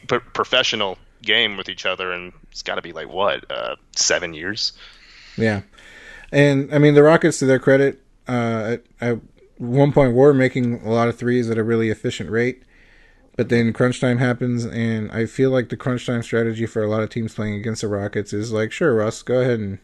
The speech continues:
Speaker 2: go ahead and shoot as many threes as you want."
Speaker 1: Mm-hmm.
Speaker 2: <laughs> 'Cause that's pretty much what happened here, and they ended up losing by six.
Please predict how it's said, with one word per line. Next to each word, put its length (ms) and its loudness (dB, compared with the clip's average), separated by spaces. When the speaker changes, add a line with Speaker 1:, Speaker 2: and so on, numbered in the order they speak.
Speaker 2:
go 120 0
ahead 120 4
and 60 0
shoot 180 2
as 100 -2
many 140 0
threes 240 -4
as 80 -10
you 80 -8
want." 160 -12
Speaker 1:
Mm-hmm. 720 -2
Speaker 2:
<laughs> 140 -20
'Cause 120 2
that's 180 4
pretty 220 2
much 160 2
what 100 -2
happened 280 0
here, 220 0
and 140 -2
they 60 -2
ended 180 0
up 60 -2
losing 560 -4
by 220 -8
six. 440 -8